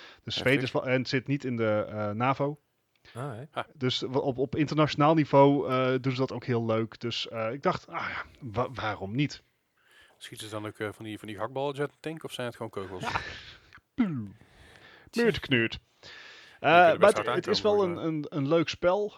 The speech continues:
Speaker 2: Eh, het is, eh, wa-, wat ik zeg, World of Tanks is qua tankspel beter. Gewoon hoe het, eh, het geheel werkt. Het
Speaker 3: Mhm.
Speaker 2: leuke aan War Thunder is dan wel dat je echt moet mikken op de, de, de zwakke gedeeltes van een tank.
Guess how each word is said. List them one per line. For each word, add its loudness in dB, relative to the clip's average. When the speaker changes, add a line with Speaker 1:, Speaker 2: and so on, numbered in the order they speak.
Speaker 2:
Eh, 2
het -4
is, -6
eh, -8
wa-, 4
wat 4
ik 2
zeg, 2
World 4
of -2
Tanks -2
is -6
qua -2
tankspel -2
beter. -2
Gewoon 2
hoe 0
het, -8
eh, 0
het -4
geheel -4
werkt. -8
Het -6
Speaker 3:
Mhm. -2
Speaker 2:
leuke 4
aan -2
War 4
Thunder -2
is -2
dan 0
wel 4
dat 0
je -2
echt -4
moet -2
mikken -2
op -2
de, 0
de, 0
de 0
zwakke 0
gedeeltes -2
van -2
een -2
tank. -2